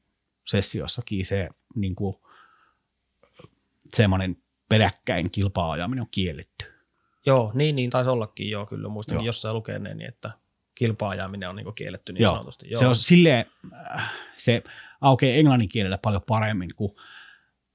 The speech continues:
Speaker 1: se sloganikin on, että "This is not racing, this is time attack". Ja Suomessa ei oo sille kuin yksi sana, että se on kilpailu. Kun sitten taas englannin kielellä se racing, niin se on sit nimenomaan sitä, että ajetaan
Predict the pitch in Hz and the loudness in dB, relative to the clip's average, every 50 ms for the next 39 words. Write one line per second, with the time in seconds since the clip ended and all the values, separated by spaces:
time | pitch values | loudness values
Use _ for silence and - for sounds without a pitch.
0 | _ _ - - - - 113 95 - - - - - - - 123 131 147 143 135 | _ _ -6 -6 -2 0 0 -2 -2 -4 -10 -10 -6 -2 2 4 6 6 8 6
1 | 123 113 107 90 - - 104 92 92 92 90 82 - _ - 107 95 - 98 - | 6 4 2 0 -2 -2 -4 -2 -4 -4 -6 -8 -10 _ -4 -2 -2 -2 -4 -4
2 | - 117 110 101 - - - - 110 104 95 - 92 92 87 87 - - 98 - | -2 -2 -2 -2 -4 -4 -2 0 0 0 0 0 -2 -4 -6 -6 -6 -8 -8 -8
3 | - 98 90 90 - - - 101 - - - - _ _ _ _ _ _ _ _ | -6 -6 -6 -6 -6 -10 -12 -16 -20 -20 -20 -20 _ _ _ _ _ _ _ _
4 | _ _ _ - 113 107 101 104 98 - _ _ _ _ _ _ _ - - 120 | _ _ _ 0 2 2 2 2 0 -4 _ _ _ _ _ _ _ -2 2 2
5 | 113 104 104 - - 110 101 101 107 107 101 98 - - 90 78 78 - - - | 4 4 2 0 -2 -2 -2 -2 0 0 -2 -2 -2 -4 -6 -6 -10 -10 -12 -14
6 | - - 104 90 - - - - - - - _ _ _ _ - - - 110 92 | -10 -8 -8 -6 -4 -4 -4 -4 -6 -8 -12 _ _ _ _ -10 -6 -2 -2 -2
7 | 92 87 69 - - - - - - 98 101 92 - - 87 78 127 135 - _ | -2 -4 -6 -8 -10 -10 -8 -6 -4 -4 -4 -4 -4 -8 -10 -12 -12 -14 -16 _
8 | _ _ _ - - - - - _ _ - 98 92 92 - - - 98 95 95 | _ _ _ -20 -20 -20 -20 -20 _ _ -2 0 0 0 -2 -2 -4 -2 -2 -2
9 | - - 113 104 95 90 90 - - 101 90 87 92 76 78 87 104 101 95 95 | -4 -4 -4 -4 -4 -4 -6 -6 -6 -6 -6 -4 -6 -6 -6 -4 -2 0 0 0
10 | - 98 90 95 87 - - 101 92 90 90 92 92 - - - - 101 95 90 | -2 -2 -4 -6 -6 -6 -4 -4 -4 -4 -4 -6 -6 -8 -6 -4 -2 -2 0 0
11 | 87 90 90 92 92 - 104 92 92 85 85 85 - 87 87 76 - - 85 78 | -2 -2 -4 -4 -6 -4 -4 -4 -6 -6 -8 -10 -10 -10 -12 -10 -10 -8 -8 -8
12 | 76 | -8